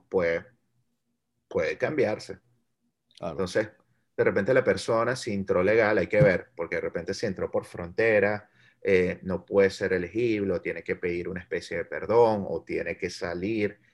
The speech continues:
Speaker 1: y hacer su trámite a nivel consular para poder ajustar a una residencia permanente. Es decir, cada caso es diferente.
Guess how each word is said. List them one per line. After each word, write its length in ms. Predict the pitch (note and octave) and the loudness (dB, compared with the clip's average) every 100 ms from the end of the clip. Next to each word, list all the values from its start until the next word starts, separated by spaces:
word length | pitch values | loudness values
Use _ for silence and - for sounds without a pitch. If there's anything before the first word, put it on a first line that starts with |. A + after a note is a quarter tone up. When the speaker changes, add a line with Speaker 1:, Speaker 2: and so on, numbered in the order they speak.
| _ | _
Speaker 1:
y 100 | - | -6
hacer 280 | F2+ - F2+ | -4 -4 -8
su 160 | - F#2+ | -8 -8
trámite 360 | F#2+ F#2 F#2 | -4 -4 -2
a 40 | F#2 | -2
nivel 280 | F2 E2 D#2+ | -2 -4 -4
consular 840 | F#2+ F#2 - F2 G#2 G#2+ G2+ F#2 | -8 -8 -8 -2 0 0 -2 -4
para 260 | E2+ D#2+ | -8 -8
poder 280 | - E2+ E2 | -6 -4 -4
ajustar 420 | E2+ F#2+ F2+ F2 | -4 -8 -8 -6
a 40 | F2+ | -4
una 140 | F#2 | -4
residencia 440 | F#2 G2 F2+ E2+ F#2+ | -4 -6 -8 -10 -8
permanente. 540 | G2+ F2+ E2+ D#2+ - | -6 -6 -6 -10 -10
Es 60 | F#2 | -6
decir, 220 | G#2 F#2 | -4 0
cada 200 | G#2+ B2 | 2 2
caso 220 | C3+ - | 0 0
es 60 | C3+ | -2
diferente. 520 | - G2 G2 F2+ | -2 -2 -4 -6